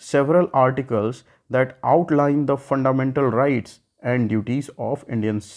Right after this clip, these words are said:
citizens।" यानी कि भारतीय संविधान में ऐसे कुछ आर्टिकल्स हैं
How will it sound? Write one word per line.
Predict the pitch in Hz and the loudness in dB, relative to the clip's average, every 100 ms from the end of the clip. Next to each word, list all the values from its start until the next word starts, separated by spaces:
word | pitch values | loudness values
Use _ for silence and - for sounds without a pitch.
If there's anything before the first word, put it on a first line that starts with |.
| 143 | -4
citizens।" | 139 113 104 - | -2 -2 -4 -8
यानी | 98 104 113 | -10 -6 -2
कि | 147 | -2
भारतीय | 110 101 117 131 175 170 | -2 0 0 0 0 0
संविधान | 160 139 139 131 135 160 | 0 -4 -2 0 2 2
में | 131 107 101 151 - - - | 2 -2 -4 -8 -10 -20 -10
ऐसे | - 147 151 175 | -2 -2 0 -4
कुछ | 165 165 160 165 170 | -2 -2 -2 -2 0
आर्टिकल्स | 165 156 127 120 131 143 139 - - | 2 4 2 2 -2 -2 -2 -4 -2
हैं | 139 143 104 127 | 2 2 2 -4